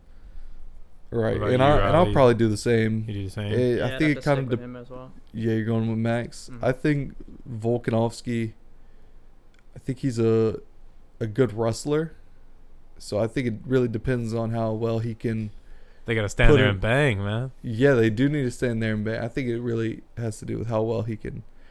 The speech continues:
Speaker 1: control him on the ground.
Speaker 2: Well, what's the big one? There, there, there's one big, the main event. What's
Speaker 1: Um,
Speaker 2: the
Speaker 1: the
Speaker 2: big
Speaker 1: big
Speaker 2: one?
Speaker 1: one,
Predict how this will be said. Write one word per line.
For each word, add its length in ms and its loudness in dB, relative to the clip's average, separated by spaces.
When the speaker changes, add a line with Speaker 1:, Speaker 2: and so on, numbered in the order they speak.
Speaker 1:
control 260 0
him 100 -2
on 120 -4
the 60 -8
ground. 440 -8
Speaker 2:
Well, 120 -4
what's 160 -2
the 100 -6
big 260 2
one? 140 -4
There, 160 -4
there, 300 -2
there's 400 -6
one 220 -2
big, 200 0
the 60 -4
main 260 0
event. 300 -6
What's 280 6
Speaker 1:
Um, 60 0
Speaker 2:
the 80 0
Speaker 1:
the 80 0
Speaker 2:
big 60 -6
Speaker 1:
big 160 8
Speaker 2:
one? 180 2
Speaker 1:
one, 120 -4